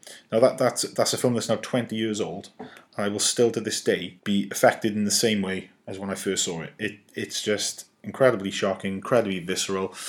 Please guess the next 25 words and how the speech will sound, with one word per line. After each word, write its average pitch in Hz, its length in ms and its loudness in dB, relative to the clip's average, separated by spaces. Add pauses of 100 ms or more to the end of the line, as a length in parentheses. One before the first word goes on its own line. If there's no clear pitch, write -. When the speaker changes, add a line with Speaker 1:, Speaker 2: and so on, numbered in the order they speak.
(800)
Speaker 2:
and 120 380 2
I 110 100 -2
think 120 340 0
that 117 200 4
by 110 260 6 (260)
going 147 260 8
down 123 180 6
the 117 80 4
P 117 180 -4
G 107 160 -2
thirteen 104 640 0 (140)
route 113 400 -2 (100)
and 101 500 0
almost 110 380 2
sanitising 113 680 2
that 104 160 0
event, 101 320 -2
because 107 220 -6
you 117 160 -8
see 113 160 -6
bombs 127 320 0
getting 104 220 -8
dropped 110 380 2
amongst, 107 460 -8 (280)
uh, 101 220 -2